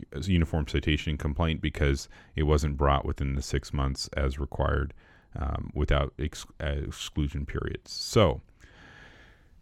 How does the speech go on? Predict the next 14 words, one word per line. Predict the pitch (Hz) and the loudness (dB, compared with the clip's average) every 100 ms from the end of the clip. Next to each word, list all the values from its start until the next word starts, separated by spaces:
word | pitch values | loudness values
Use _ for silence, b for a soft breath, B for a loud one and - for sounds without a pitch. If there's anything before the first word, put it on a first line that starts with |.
| - | -4
here's | - 156 135 | 6 8 8
where | 127 120 | 6 6
things | 117 104 - | 4 4 4
get | 101 - - | 2 2 4
weird. | 90 78 73 73 B B B | 6 6 4 0 B B B
They | 101 104 | 4 4
start | - 123 117 120 - - B - | 4 4 4 4 0 -4 B 0
going | 92 107 110 | 4 6 6
through | 101 107 101 | 4 6 6
everything | 110 110 113 98 92 92 | 6 6 4 4 2 4
and | 87 | 2
figuring | - 95 92 92 | 2 2 4 4
out | 90 85 - _ _ | 4 4 -2 _ _
when, | - 85 92 98 98 98 | -2 4 6 6 4 2